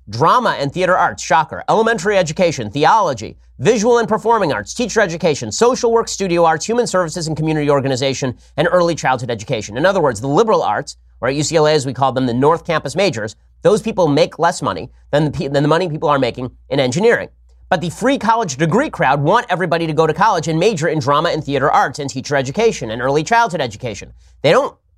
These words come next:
urge everybody to go into engineering. They're not urging everybody to go into a useful major. In fact, that's what government loans do. Government loans are specifically there to allow you to major in useless crap.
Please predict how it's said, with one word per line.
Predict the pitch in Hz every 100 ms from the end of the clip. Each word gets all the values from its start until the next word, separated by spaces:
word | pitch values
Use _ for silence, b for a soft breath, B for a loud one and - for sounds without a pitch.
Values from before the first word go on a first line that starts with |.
| _ -
urge | 160 165 151
everybody | 139 139 127 127
to | 120
go | 123
into | 117
engineering. | 113 101 101 90 - - _ -
They're |
not | 180 175
urging | 180 151
everybody | 143 143 131 131 127
to | 117
go | 120 131
into | 127 127
a | 110
useful | 123 135 - 123
major. | 185 123 110 - -
In | 160
fact, | 226 208 - _ _
that's | 180 -
what | 233 175
government | 170 196 -
loans | 131 131 127 120
do. | 233 175 - - _ _ _ - -
Government | 185 233 208
loans | 180 196
are | 175
specifically | - 175 240 233 190 143
there | 160 180 135
to | -
allow | 151 143 185 214
you | 151
to | 135 143
major | 143 180 143
in | 160 143
useless | 139 156 - -
crap. | - 160 90 -